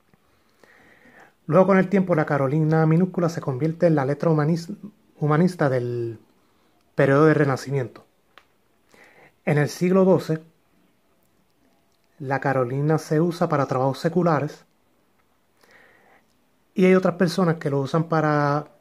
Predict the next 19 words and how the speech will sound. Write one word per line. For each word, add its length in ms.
textos 360
religiosos, 580
pero 180
van 200
comprimiendo, 500
van 140
haciendo 280
que 120
la 100
letra 240
no 100
se 160
vea 160
tan 220
ancha, 300
va 80
a 40
ser 160
más, 600